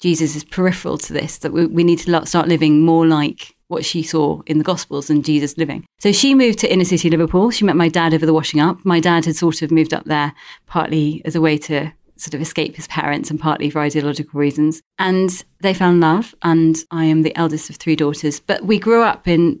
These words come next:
in a rough area where my parents were very involved in the local community. My, early on, they were working, and still they do, work quite a lot with people with li-,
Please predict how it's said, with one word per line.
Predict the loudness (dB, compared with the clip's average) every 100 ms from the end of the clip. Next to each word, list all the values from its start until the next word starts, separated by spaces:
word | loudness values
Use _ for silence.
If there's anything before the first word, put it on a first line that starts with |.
| 0
in | 2
a | 2
rough | 2 0 0
area | 0 2 0 -2 -6
where | -2 0 2 0 -4 _
my | -4
parents | 0 -2 -2
were | -4
very | -2 0 2 4
involved | 4 2 0
in | 2
the | 2
local | 4 2 -2
community. | -2 2 4 2 -2 -2 -4
My, | -4 -4 -4 -8 -8 -8 -10 -12 -8
early | -2 2 2
on, | 4 4
they | 6
were |
working, | 4 2 -2 -2 -2
and | -4
still | -6 -2
they | 0 0
do, | 2 2 0 -4 _
work | -8 -8 _ -8
quite | -6 -2
a |
lot | -4
with | -4
people | -6 -4 -2
with | 0 0 -2
li-, | -4 -4